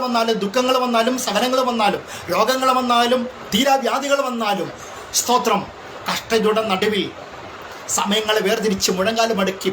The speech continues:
പ്രാർത്ഥിക്കുവാൻ തയ്യാറായാൽ, നീ അഭിമുഖീകരിക്കുന്ന സകല വിഷയത്തിനും ആ പ്രാർത്ഥനയിലൂടെ മറുപടി ലഭിക്കുമെന്ന് ഈ രാത്രികാലം ഞാൻ നിങ്ങളെ ദൈവനാമത്തിൽ ഓർമ്മിപ്പിക്കുകയാണ്. സ്തോത്രം. ഇനി ഞാൻ വിഷയത്തിലേക്ക് വേഗത്തിൽ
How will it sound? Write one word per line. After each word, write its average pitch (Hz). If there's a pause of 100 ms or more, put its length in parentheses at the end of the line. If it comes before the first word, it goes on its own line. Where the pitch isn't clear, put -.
പ്രാർത്ഥിക്കുവാൻ 196
തയ്യാറായാൽ, 180 (840)
നീ 254 (520)
അഭിമുഖീകരിക്കുന്ന 262 (120)
സകല 262 (140)
വിഷയത്തിനും 214 (520)
ആ - (200)
പ്രാർത്ഥനയിലൂടെ 208
മറുപടി 214
ലഭിക്കുമെന്ന് 185 (500)
ഈ -
രാത്രികാലം 202 (480)
ഞാൻ 196 (100)
നിങ്ങളെ 185 (540)
ദൈവനാമത്തിൽ 190 (100)
ഓർമ്മിപ്പിക്കുകയാണ്. 180 (500)
സ്തോത്രം. 208 (300)
ഇനി 214 (100)
ഞാൻ 214 (100)
വിഷയത്തിലേക്ക് 196
വേഗത്തിൽ 190